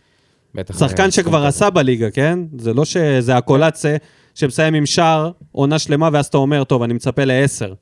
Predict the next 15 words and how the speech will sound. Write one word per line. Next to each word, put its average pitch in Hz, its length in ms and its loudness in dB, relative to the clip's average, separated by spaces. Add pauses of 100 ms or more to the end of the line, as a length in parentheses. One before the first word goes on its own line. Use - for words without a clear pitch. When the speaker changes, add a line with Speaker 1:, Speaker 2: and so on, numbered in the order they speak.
(1000)
Speaker 2:
אתה - 100 -4
יודע 170 180 0
מה? 277 220 -2
גם 165 140 0
ממנו 214 300 0
אני 180 100 -2
מצפה 123 320 -4
לעשר. 101 240 -2
Speaker 1:
ברור, 135 440 0
מה 143 140 -2
Speaker 2:
אם 151 60 2
Speaker 1:
זה? 180 80 4
Speaker 2:
הוא 185 80 4
נשאר, 123 440 0
Speaker 1:
מהקולציה? 151 480 0